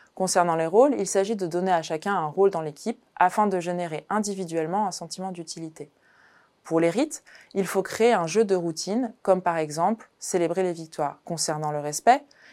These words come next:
il s'agit de co-construire des règles qui permettront à chacun de respecter l'autre. La reconnaissance vise, elle, à faire en sorte que les individus soient reconnus personnellement dans leur rapport au collectif.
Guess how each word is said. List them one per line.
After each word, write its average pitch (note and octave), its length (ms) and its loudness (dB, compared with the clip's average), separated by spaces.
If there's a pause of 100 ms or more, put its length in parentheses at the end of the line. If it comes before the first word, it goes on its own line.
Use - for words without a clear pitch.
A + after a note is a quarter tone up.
(140)
il G3 80 0
s'agit G3+ 260 4
de G#3 100 2
co-construire G#3+ 520 0
des D#3+ 100 -2
règles F#3 320 0
qui - 140 -12
permettront F3+ 500 0
à E3 80 0
chacun G3 380 -2
de F#3 100 -2
respecter F3 480 -6
l'autre. D3+ 240 -8 (1700)
La F#3 140 10
reconnaissance A#3 760 8
vise, F3+ 340 -2
elle, A#3+ 320 10
à F#3 100 6
faire G#3 220 6
en F#3+ 80 2
sorte C4 240 2
que G3+ 100 -2
les F3 160 2
individus G3+ 460 0
soient G#3 160 0
reconnus F3+ 420 0
personnellement G#3 720 2
dans F#3+ 160 2
leur F#3 120 4
rapport G3 280 2
au F#3 80 0
collectif. E3 680 -8